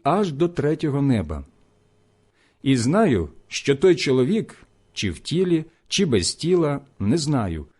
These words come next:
Бог знає, був узятий у рай і чув слова несказані,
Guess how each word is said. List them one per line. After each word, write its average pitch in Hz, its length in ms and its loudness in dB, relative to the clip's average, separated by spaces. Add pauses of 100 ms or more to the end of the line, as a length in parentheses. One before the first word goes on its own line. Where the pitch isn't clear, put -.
(240)
Бог 120 380 2
знає, 82 440 -2 (920)
був 165 640 2
узятий 151 680 0
у 143 120 -2
рай 107 420 -2 (500)
і 131 140 0
чув 202 280 -2
слова 180 520 2
несказані, 92 880 -4